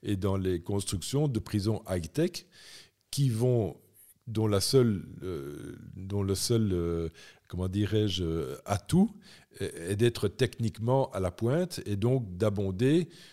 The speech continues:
dans un régime sécuritaire, puisque ce sont des prisons où tout est informatisé, où tout est bétonné, euh, où on veut pas, euh, que les gens <laughs> s'évadent, euh, où on veut a-, a-, a-, a-, accroître la sécurité du bâtiment, mais s-,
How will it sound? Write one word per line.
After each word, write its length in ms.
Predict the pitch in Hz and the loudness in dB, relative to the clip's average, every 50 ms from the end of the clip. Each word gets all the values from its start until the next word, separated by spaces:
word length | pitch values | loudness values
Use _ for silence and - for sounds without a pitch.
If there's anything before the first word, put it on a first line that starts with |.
| - _ - | -20 _ -14
dans 560 | 95 92 95 117 120 127 135 131 113 90 104 | -10 -2 0 2 2 4 2 2 0 0 0
un 380 | 101 98 95 92 90 90 90 87 | 0 0 0 0 -2 -2 -2 -2
régime 320 | 76 101 95 92 123 131 | -2 -2 0 0 0 0
sécuritaire, 760 | 117 - - - - 101 98 123 - - 151 101 - - - - _ - - - - _ | 0 -2 -4 -4 -2 -2 -2 0 0 0 0 0 -2 -4 -12 -18 _ -20 -20 -20 -20 _
puisque 280 | - 98 - - - 90 | -8 -8 -8 -6 -4 -4
ce 80 | - | -2
sont 100 | - 90 | -2 -2
des 80 | 87 82 | -4 -6
prisons 380 | - - 95 82 92 110 123 117 | -6 -6 -6 -4 -2 -2 -2 -2
où 40 | 95 | -2
tout 240 | - - 117 - 101 | -4 -6 -6 -4 -4
est 140 | 87 - 98 | -2 -2 -2
informatisé, 920 | 87 82 - 95 92 90 85 - 87 85 82 90 107 123 131 127 123 101 | -2 -2 -2 -2 -2 -2 -4 -4 -6 -6 -4 0 0 2 2 2 2 0
où 140 | 76 82 | 0 -4
tout 240 | 82 - 110 101 98 | -8 -10 -8 -4 -4
est 60 | 87 | -2
bétonné, 580 | 85 95 101 - - 90 87 95 110 131 147 143 - - - - - - - - _ - | 0 0 -2 0 0 -2 0 0 0 0 0 0 -4 -10 -18 -20 -20 -20 -20 -20 _ -8
euh, 300 | 80 87 82 80 82 76 | -6 -6 -4 -4 -4 -6
où 200 | - 110 107 104 | -4 -4 -2 -2
on 120 | 98 95 101 | -2 -2 -2
veut 200 | 90 98 107 92 | -2 -2 -4 -4
pas, 460 | - - - 98 107 107 104 98 90 | -4 -2 0 0 2 2 0 0 -2
euh, 220 | 85 92 98 98 | -4 -4 -6 -6
que 140 | 92 - - | -6 -4 -4
les 120 | 98 98 98 | -2 -2 -2
gens 200 | - - 139 113 | 0 0 0 2
<laughs> 100 | - - | 4 2
s'évadent, 480 | 117 95 87 117 117 143 160 156 147 - - - - - - - - | 2 2 4 4 4 4 2 2 -2 -6 -14 -20 -20 -20 -20 -14 -8
euh, 220 | - 98 98 98 90 | -2 0 0 0 0
où 180 | 80 113 107 | 0 0 0
on 60 | 104 | 0
veut 300 | 107 95 104 113 113 - - - | 0 0 2 2 2 2 0 -4
a-, 60 | 107 | -6
a-, 840 | 101 - - - - - - 95 - - - - - - - 98 101 | -6 -6 -8 -12 -12 -12 -12 -16 -18 -18 -18 -18 -14 -10 -8 -6 -6
a-, 260 | 104 - - - - | -4 -6 -8 -8 -6
a-, 220 | 107 104 - - 104 | -6 -6 -4 -2 -2
accroître 460 | 107 - - - 117 113 - - 101 | -4 -2 -2 0 0 0 0 0 0
la 100 | 95 95 | 0 2
sécurité 640 | - - 135 117 - - 123 117 104 - 127 127 | 4 4 4 2 2 2 2 2 4 4 2 4
du 100 | 110 104 | 4 4
bâtiment, 540 | 92 98 90 - 87 90 110 143 165 175 170 - - - - - _ _ - | 2 2 2 2 -2 -2 0 2 0 0 -2 -6 -14 -20 -20 -20 _ _ -8
mais 180 | 90 95 98 - - | -4 -4 -4 -4 -4
s-, 320 | 90 - - - - - | -4 -6 -4 -4 -8 -12